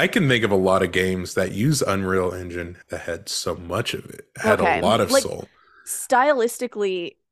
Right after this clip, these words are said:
Speaker 2: for me, I almost like when it looks a little less real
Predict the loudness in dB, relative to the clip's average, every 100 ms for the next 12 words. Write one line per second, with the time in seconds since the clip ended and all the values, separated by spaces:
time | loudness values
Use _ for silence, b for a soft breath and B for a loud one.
0 | _ _ -20 -10 -2 0 0 -2 -4 -6
1 | -4 -2 -2 -2 -2 -4 0 0 0 -4
2 | -8 -6 -6 -2 -2 0 0 2 2 0
3 | 2 2 0 -4 -14 -16 -18 -14 -10 -8
4 | -2 2 4 2 0